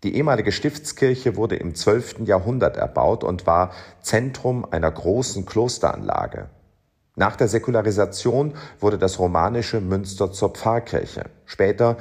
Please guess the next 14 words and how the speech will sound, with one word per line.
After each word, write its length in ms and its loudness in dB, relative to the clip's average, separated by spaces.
wurde 240 4
sie 300 -4
zur 260 0
Basilika 520 2
erhoben. 480 0
Schließlich 580 -4
gehört 400 0
sie 240 -4
zu 160 -4
den 180 0
bedeutendsten 920 -2
Monumenten 720 -2
der 160 -2
Romanik 720 -2